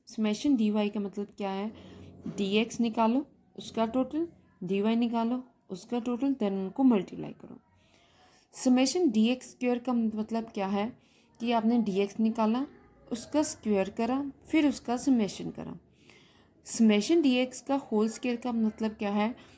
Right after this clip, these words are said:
कि पहले डीएक्स निकालो, उसका समेशन करो, फिर उसका स्क्वायर करो,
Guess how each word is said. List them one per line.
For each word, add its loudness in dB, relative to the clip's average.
कि -4
पहले 2
डीएक्स 0
निकालो, -2
उसका -6
समेशन 0
करो, -2
फिर 2
उसका -2
स्क्वायर -2
करो, -16